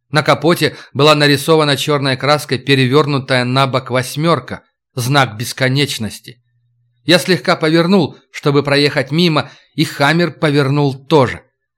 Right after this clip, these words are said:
Крутанув руль в другую сторону и убедившись, что автомобиль зеркально повторяет мой манёвр, я нажал на тормоз. Схватил автомат с заднего сиденья,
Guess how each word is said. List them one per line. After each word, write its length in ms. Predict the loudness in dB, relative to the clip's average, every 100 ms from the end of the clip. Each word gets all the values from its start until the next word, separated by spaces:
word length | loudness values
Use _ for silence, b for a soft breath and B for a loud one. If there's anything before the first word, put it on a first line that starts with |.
| _ _
Крутанув 460 | 0 2 4 4 4
руль 220 | 4 4
в 80 | 2
другую 340 | 2 4 4
сторону 540 | 2 2 2 2 -2 B B -6
и 120 | -2
убедившись, 680 | 0 0 2 0 0 -2
что 200 | -2 2
автомобиль 540 | 2 2 0 2 2 0
зеркально 540 | 2 0 2 0 0
повторяет 540 | -4 -4 -2 2 2 2
мой 140 | 0
манёвр, 480 | 0 2 2 2 -2 B B
я 220 | -2 0
нажал 400 | 0 0 0 2
на 140 | 0
тормоз. 640 | 0 2 2 0 -8 -12 _ _ _ _ -14
Схватил 460 | -2 0 2 2
автомат 500 | 2 2 2 2 0
с 20 | -2
заднего 420 | 0 0 0 -4
сиденья, 640 | -4 -2 0 0 0 -4